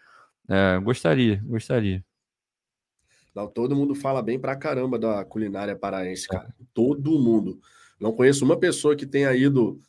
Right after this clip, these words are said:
Speaker 2: lá e falou assim, "Ih, não gostei" e tal.
Speaker 1: Não,
Speaker 2: Pelo
Speaker 1: dizem que é
Speaker 2: contrário,
Speaker 1: maravilhoso.
Speaker 2: pelo
Speaker 1: O ver o,
Speaker 2: contrário.
Speaker 1: o mercado, ver o peso. Dizem que é uma experiência, assim,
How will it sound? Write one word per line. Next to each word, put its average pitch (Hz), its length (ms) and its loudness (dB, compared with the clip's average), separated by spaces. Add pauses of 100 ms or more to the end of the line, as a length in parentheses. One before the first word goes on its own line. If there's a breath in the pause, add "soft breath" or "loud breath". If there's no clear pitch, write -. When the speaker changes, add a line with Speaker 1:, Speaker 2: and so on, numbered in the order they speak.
Speaker 2:
lá 110 240 2
e 147 60 2
falou 139 260 4
assim, 127 440 0
"Ih, 247 260 2
não - 100 0
gostei" 135 440 2
e 110 40 -2
tal. 98 280 -4
Speaker 1:
Não, 135 220 8
Speaker 2:
Pelo 104 60 4
Speaker 1:
dizem 107 260 2
que 143 100 4
é - 20 -2
Speaker 2:
contrário, 127 240 8
Speaker 1:
maravilhoso. 127 540 8
Speaker 2:
pelo 107 80 6
Speaker 1:
O - 20 4
ver 117 220 6
o, 117 80 8
Speaker 2:
contrário. 95 160 4
Speaker 1:
o 107 260 6
mercado, 113 540 6
ver 113 200 4
o 107 40 0
peso. 101 840 4 (460 soft breath)
Dizem 113 300 2
que 117 120 0
é 127 40 10
uma 131 120 6
experiência, 127 680 4
assim, 123 760 -8